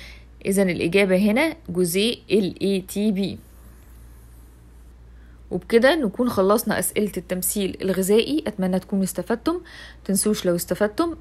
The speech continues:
إنكم تعملوا لايك للفيديو وتشيروه مع أصحابكم عشان يستفيدوا زيكم،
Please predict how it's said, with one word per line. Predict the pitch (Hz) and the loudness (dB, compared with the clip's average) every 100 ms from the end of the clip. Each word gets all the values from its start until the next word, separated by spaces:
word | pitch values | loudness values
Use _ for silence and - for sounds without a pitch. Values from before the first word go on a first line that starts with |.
| - | -6
إنكم | 185 185 185 175 | -2 -2 -2 -4
تعملوا | 180 170 190 185 | -2 -2 0 4
لايك | 180 247 320 - - 196 | 4 4 0 -10 -10 0
للفيديو | 190 196 214 208 302 339 - - - | 2 4 2 2 0 -2 -12 -20 -8
وتشيروه | - 190 196 180 196 | -4 2 4 6 4
مع | 285 202 | 4 2
أصحابكم | 208 - 233 214 | 2 -4 -6 -2
عشان | 190 233 | -2 0
يستفيدوا | 202 220 180 240 196 | 0 0 -2 -2 -2
زيكم، | 180 190 214 - 359 | 0 2 2 -2 -8